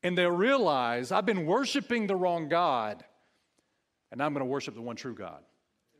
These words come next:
So Acts chapter nineteen, listen, uh, the testimony is, uh,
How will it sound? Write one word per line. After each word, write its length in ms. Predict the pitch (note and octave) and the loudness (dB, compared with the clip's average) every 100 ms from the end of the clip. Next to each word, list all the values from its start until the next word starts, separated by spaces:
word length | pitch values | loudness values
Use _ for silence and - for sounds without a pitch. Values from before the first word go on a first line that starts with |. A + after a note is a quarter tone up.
| _ _ _ _ _ | _ _ _ _ _
So 120 | - | 0
Acts 180 | F3+ G3 | 0 2
chapter 240 | G3+ D#3 | 0 0
nineteen, 560 | D#3 E3+ D#3 F#3+ G3+ D3+ | 0 0 0 -4 -2 0
listen, 360 | F#3 - C3+ A#2+ | -2 -2 -8 -6
uh, 200 | - C3+ | -10 -8
the 100 | D3 | -8
testimony 800 | - A3 - G3 F3+ E3 D3 F#3 | -2 -2 0 -2 -2 -2 -2 0
is, 220 | F3+ B2+ | 0 -2
uh, 160 | D3+ | -6